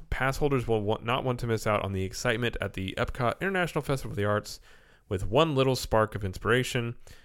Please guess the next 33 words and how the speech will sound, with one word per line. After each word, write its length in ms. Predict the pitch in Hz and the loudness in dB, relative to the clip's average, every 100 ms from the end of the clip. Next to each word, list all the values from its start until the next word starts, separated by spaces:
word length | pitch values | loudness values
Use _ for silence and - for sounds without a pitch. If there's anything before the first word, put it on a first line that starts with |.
| - - | -20 -8
uh, 220 | - 95 92 | 0 2 2
Disney 300 | 104 107 107 | 2 2 2
will 140 | 101 | 0
soon 300 | - 135 127 | 0 0 4
debut 320 | 113 104 104 | 4 4 2
the 160 | 95 95 | 0 0
newest 320 | 113 151 - | 0 0 0
pass 220 | - 123 | 0 0
holder 160 | - 117 | 0 0
magnet 380 | 104 101 101 101 | 0 0 0 -2
in 160 | 101 95 | -4 -4
time 340 | 101 98 98 | -4 -2 -2
for 220 | 98 95 - | -4 -4 -2
Epcot 440 | 113 - 104 - | -4 0 0 0
International 480 | 104 95 92 - 95 | -4 -2 -2 -4 -8
Festival 280 | 101 - 92 | -8 -8 -4
of 60 | |
the 60 | 98 | 2
Arts, 320 | 127 123 - | 2 2 -2
along 280 | - 175 202 | -2 0 2
with 100 | 143 | 0
special 360 | - 151 135 143 | 0 0 0 2
offerings 400 | 110 107 110 104 | 2 0 -2 -4
to 40 | |
help 260 | 101 123 123 | -6 -6 -4
you 160 | 104 | -2
experience 800 | 98 - - - 104 131 131 127 | -4 -6 -12 -8 -4 -2 -2 -4
the 140 | - 101 | -6 -6
upcoming 320 | - 95 98 | -6 -8 -8
festival 460 | - 127 - 127 | -6 -6 -6 -6
to 300 | 123 - 107 | -8 -8 -6
its 240 | 107 101 - | -2 -2 -4
fullest." 520 | - - - - - | -10 -10 -10 -14 -20